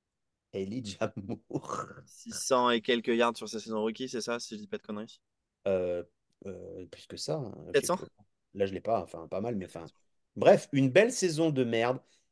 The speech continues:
Speaker 1: Il est vingt-quatre. Pour l'instant, c'est une roustade pour cette première manche. Une roustade, euh, par Max, par Julien qui va chercher trop, trop loin, alors que Max a joué la sécurité des contemporains.
Speaker 2: Oui, et c'est ce
Speaker 1: Et
Speaker 2: que,
Speaker 1: je,
Speaker 2: et Julien,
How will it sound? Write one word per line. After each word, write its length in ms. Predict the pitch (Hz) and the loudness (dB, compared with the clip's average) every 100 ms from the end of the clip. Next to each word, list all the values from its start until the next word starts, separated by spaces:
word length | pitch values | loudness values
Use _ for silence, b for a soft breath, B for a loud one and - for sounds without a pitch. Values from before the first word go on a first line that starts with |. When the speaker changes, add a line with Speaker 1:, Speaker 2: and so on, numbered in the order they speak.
| - | -2
Speaker 1:
Il 200 | 151 135 | 4 8
est 100 | 143 | 8
vingt-quatre. 680 | 123 139 127 101 107 - _ _ - | 8 6 6 4 2 0 _ _ 0
Pour 180 | 226 240 | 10 12
l'instant, 540 | 190 170 - 147 151 - _ - | 12 8 8 6 6 -6 _ 2
c'est 280 | 202 202 | 4 8
une 140 | 262 262 | 12 12
roustade 680 | 247 359 - 180 139 113 - | 12 10 10 8 8 6 -2
pour 140 | - - | -4 0
cette 160 | 139 | 2
première 320 | - 156 139 | 8 8 10
manche. 340 | 131 143 147 - _ _ _ - | 8 8 4 -8 _ _ _ 0
Une 280 | 180 190 | 4 8
roustade, 580 | 208 185 190 - 185 190 | 8 8 4 6 8 10
euh, 160 | 151 143 | 10 8
par 220 | 147 139 | 6 4
Max, 420 | 131 135 - - _ _ _ _ _ | 2 -2 -8 -16 _ _ _ _ _
par 180 | 139 135 | 4 6
Julien 440 | 135 185 165 185 196 | 4 4 8 8 6
qui 160 | 147 | 6
va 120 | 147 | 6
chercher 380 | 156 156 - 180 | 6 2 2 0
trop, 220 | - 254 | 2 0
trop 200 | - 220 | 2 4
loin, 340 | 208 196 220 240 _ _ - | 8 8 6 0 _ _ 4
alors 260 | 127 147 147 | 8 8 6
que 80 | |
Max 240 | 165 196 165 | 2 4 4
a 60 | |
joué 160 | 151 156 | 4 6
la 80 | 156 | 6
sécurité 440 | 165 151 160 160 | 4 -6 -2 0
des 80 | 165 | 2
contemporains. 460 | 165 151 147 147 139 | 2 2 4 6 6
Speaker 2:
Oui, 120 | 113 - | 4 2
et 140 | 120 - | 2 4
c'est 120 | 139 | 2
ce 60 | |
Speaker 1:
Et 80 | 156 | 6
Speaker 2:
que, 60 | 208 | 6
Speaker 1:
je, 40 | |
Speaker 2:
et 80 | 139 | 6
Julien, 300 | 156 170 | 8 8